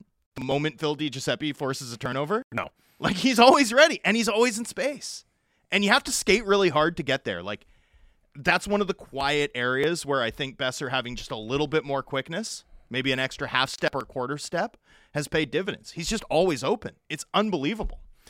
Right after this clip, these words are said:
Speaker 2: And he's really smart at finding those open areas,
Speaker 1: Yeah.
Speaker 2: too, right?
Speaker 1: Uh, and, and, but, and he, I think he always had that. I just
Speaker 2: Sure.
Speaker 1: think he's getting there
Speaker 2: Sure.
Speaker 1: faster.
Speaker 2: Um, there's a reason why when he signed this extension that it seemed like a pretty decent bet, or at least the best of some bad options, right? Because he has had this type of potential. And,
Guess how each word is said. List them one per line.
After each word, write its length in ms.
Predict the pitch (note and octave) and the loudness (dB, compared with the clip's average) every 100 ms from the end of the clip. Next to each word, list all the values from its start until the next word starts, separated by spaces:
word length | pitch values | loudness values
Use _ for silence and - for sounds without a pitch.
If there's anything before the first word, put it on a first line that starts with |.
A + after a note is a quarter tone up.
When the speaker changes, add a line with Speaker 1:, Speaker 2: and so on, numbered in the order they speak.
| - _ C3+ | -20 _ 0
Speaker 2:
And 120 | C#3 | 0
he's 120 | A#2+ | 0
really 260 | B2 C#3 B2 | -2 -2 -2
smart 220 | B2+ A#2 | -2 -2
at 80 | G2+ | -2
finding 260 | A2+ F#2 F#2 | -6 -6 -8
those 160 | E2+ | -12
open 200 | D#2+ - D#3 | -12 -12 -10
areas, 140 | C#3+ | -4
Speaker 1:
Yeah. 200 | F#4 - - | -2 -2 -4
Speaker 2:
too, 200 | - - - | -10 -10 -10
right? 140 | - A2+ | -6 -4
Speaker 1:
Uh, 60 | |
and, 240 | A2 G#2 D#3+ | -4 -4 0
and, 160 | F3+ F#3+ | -2 2
but, 160 | F#3+ | 2
and 100 | G3+ | 4
he, 80 | G3 | 2
I 100 | F3 | 0
think 180 | C4 D4 | -2 -2
he 40 | |
always 200 | A3+ E3 | 0 0
had 220 | D#3+ E3 | 0 0
that. 140 | F#3 C3+ | 0 0
I 40 | |
just 100 | C3+ | 6
Speaker 2:
Sure. 120 | A#3 | 8
Speaker 1:
think 120 | A3+ B3 | 8 4
he's 140 | A3 | 0
getting 260 | F#3 G#3 B3+ | 2 2 2
there 120 | D3 | 2
Speaker 2:
Sure. 140 | E3 | 2
Speaker 1:
faster. 300 | F#2 - - - | 2 -4 -16 2
Speaker 2:
Um, 720 | E3+ D#3+ D3 C3+ B2+ A#2+ A#2+ - _ _ _ _ _ - | 6 6 6 2 -2 -6 -12 -16 _ _ _ _ _ 0
there's 220 | D3 F#3 | 4 6
a 60 | F3+ | 4
reason 600 | C#3+ G3 G3 D#3 B2 A#2+ | 2 0 2 2 2 -2
why 340 | C3 C3 A#2 | 0 2 2
when 140 | A#2 A2+ | 0 -2
he 100 | B2 | -4
signed 320 | B2 G#2+ A2 | -4 -4 -4
this 180 | G#2 G#2 | -8 -8
extension 760 | - - A2 - D#2 D2 D2+ - _ - | -10 -8 -8 -8 -10 -12 -18 -20 _ -8
that 280 | G2+ F#2+ F2+ _ _ - - | -4 -4 -6 _ _ -20 -14
it 140 | A2 - | -12 -8
seemed 240 | A#2 G#2+ | -8 -6
like 120 | G2+ | -10
a 40 | - | -10
pretty 200 | A#2+ F#2+ | -12 -10
decent 320 | F#2 D2+ C2+ | -10 -12 -8
bet, 240 | G#2 - - | -8 -8 0
or 160 | E3+ E3 | 4 4
at 60 | |
least 180 | D#3 C3+ | 2 -2
the 60 | C#3 | -2
best 300 | A#2 A#2 - | -2 -2 -4
of 80 | G2+ | -10
some 120 | G#2+ | -8
bad 220 | F#2+ F2+ | -6 -4
options, 440 | F#2 F#2 - C2 | -6 -6 -10 -14
right? 160 | F2 A2+ | -10 -10
Because 300 | G2 A#2+ G#2+ | -10 -8 -8
he 100 | G#2 | -6
has 280 | F#2+ G#2 G#2 | -4 -4 -4
had 180 | G#2 F#2+ | -6 -8
this 140 | F#2 | -10
type 200 | - G2 | -8 -10
of 80 | - | -10
potential. 520 | - F#2+ A2 G#2+ F2 | -14 -12 -8 -8 -8
And, 140 | E2+ | -12